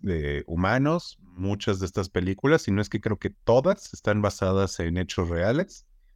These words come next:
Entonces, este, pues, vamos a darle, hicimos esta pequeña selección. Obviamente, eh, hay una cantidad enorme de películas que, que hablan de muchos sucesos de personas que se han enfrentado a estas situaciones adversas,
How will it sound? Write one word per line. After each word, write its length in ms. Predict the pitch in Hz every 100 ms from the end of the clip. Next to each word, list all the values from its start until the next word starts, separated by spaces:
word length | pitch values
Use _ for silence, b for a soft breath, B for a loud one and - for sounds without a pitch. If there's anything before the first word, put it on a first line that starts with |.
| _ _
Entonces, 480 | 92 90 90 85 90
este, 720 | 87 - - 85 85 82 82
pues, 160 | 78 87
vamos 220 | 104 104
a 40 | 101
darle, 260 | 113 110
hicimos 300 | 92 110 104
esta 160 | 101 -
pequeña 360 | 107 101 104
selección. 460 | 101 87 85 117 123
Obviamente, 920 | 104 110 107 101 98 101 101 113 131 -
eh, 460 | 85 82 78 78
hay 260 | 80 85 85
una 460 | 82 - 85 78 - -
cantidad 500 | 76 73 85 87 90
enorme 380 | 92 107 98
de 100 | 85
películas 640 | 82 87 87 - 92 85 -
que, 300 | - 82 78 _ _ _ _ _ _
que 120 | 87
hablan 320 | 87 90 90
de 140 | 85 82
muchos 340 | 87 - -
sucesos 480 | 69 - 87 - 82
de 180 | 82 78
personas 460 | 82 80 90 87
que 80 | -
se 100 | -
han 100 | 87
enfrentado 680 | 87 82 80 80 90 90 87
a 60 | 85
estas 320 | - 90 85
situaciones 680 | 87 - - 92 90 85 87
adversas, 680 | 82 92 107 - 202 -